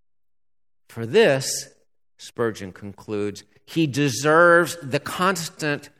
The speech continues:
gratitude of his people. I don't think I can improve on that. So thank God for his goodness.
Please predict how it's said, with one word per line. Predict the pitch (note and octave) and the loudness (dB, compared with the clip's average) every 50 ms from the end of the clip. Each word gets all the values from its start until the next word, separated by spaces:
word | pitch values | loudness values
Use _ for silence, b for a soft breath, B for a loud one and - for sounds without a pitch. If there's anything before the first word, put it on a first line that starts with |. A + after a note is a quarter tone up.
| _ _ _ _ _ - A2 - | _ _ _ _ _ -20 -10 -6
gratitude | - D3 C3+ C3 C#3+ D3 C#3+ C#3+ C#3 - - C#3 C3 A#2+ A2+ A2 G#2+ G2+ G2+ - _ _ _ _ _ _ _ _ _ _ _ - | 0 2 4 4 4 4 2 0 -2 -4 -6 -4 -4 -2 -2 -4 -4 -6 -10 -16 _ _ _ _ _ _ _ _ _ _ _ -2
of | B2+ B2+ A#2 - - - - | 0 0 0 -2 -6 -10 -6
his | B2+ A2+ A2 G#2+ G2+ - - - _ _ _ _ _ _ _ _ _ _ _ _ | -4 -4 -4 -4 -4 -8 -10 -12 _ _ _ _ _ _ _ _ _ _ _ _
people. | - D3 C3+ - - G#2+ - - | -6 -6 -4 -4 -6 -8 -8 -6
I | A#2 A#2 | -6 -6
don't | A2 - - D3 D#3 - | -4 -4 -4 -4 -6 -8
think | - D#3 D3+ C#3 - | -8 -8 -8 -6 -4
I | - B2+ | -4 -4
can | B2+ - A#2+ A2 | -4 -4 -8 -8
improve | G#2+ G#2 - - B2 A#2+ G2+ | -8 -10 -10 -10 -10 -10 -10
on | F#2 E2+ E2+ | -12 -12 -12
that. | E2+ E2+ - - _ _ _ _ _ _ _ _ _ _ - - - _ _ _ _ _ _ _ _ _ _ _ _ | -14 -14 -16 -18 _ _ _ _ _ _ _ _ _ _ -20 -20 -20 _ _ _ _ _ _ _ _ _ _ _ _
So | - - C#3+ C#3 | -6 -2 -2 -2
thank | B2 - - - F3 F#3 G3 F#3+ F#3+ - C3 | -2 -2 2 4 4 4 4 2 -2 -4 0
God | D#3+ D#3 D#3 D#3 D3 C#3 B2 A#2+ A2 G2+ F#2+ - - - _ _ _ | 2 4 6 6 6 6 4 2 0 -4 -10 -16 -20 -20 _ _ _
for | _ - - C3 C3 B2+ B2 | _ -8 -2 -2 0 0 -2
his | A2 - - B2 A#2+ A#2+ A#2 A2 - - - _ _ _ _ _ _ B2 B2+ | -4 -6 -4 -4 -2 -2 -4 -4 -8 -12 -14 _ _ _ _ _ _ -12 -6
goodness. | B2+ C3+ C3+ C3+ - A#2 G#2+ G#2 F#2 F2 - - - - - - - - | -2 -2 -2 -2 -4 -6 -10 -12 -12 -14 -14 -14 -12 -12 -12 -12 -14 -16